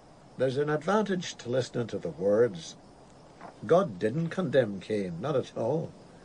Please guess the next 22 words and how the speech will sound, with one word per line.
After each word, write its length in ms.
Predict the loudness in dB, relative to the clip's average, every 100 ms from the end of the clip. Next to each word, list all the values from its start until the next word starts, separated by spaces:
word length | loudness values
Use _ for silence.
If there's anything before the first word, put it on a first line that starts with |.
| -20 -20 -20 -20 -20 -20 -20 2
Cain 500 | 8 8 8 4 -2 -12 -20 -20 -8
brought 300 | 2 6 6
him 120 | 4
a 60 | 2
bunch 300 | 2 0 -4
of 80 | -8
carrots, 420 | 0 2 2 -2
maybe, 380 | -4 -4 -4 -4
and 120 | 0
God 220 | 2 2
said, 260 | 2 -2 0
"I 80 | 2
don't 180 | 2 0
like 260 | -6 -6
this, 200 | -6 -8
try 160 | -2 0
again. 360 | 2 4 2 2 -8 -6 -4 4
Bring 160 | 4
me 80 | 6
something 360 | 6 4 4 2
I 60 |
like, 340 | 6 4 4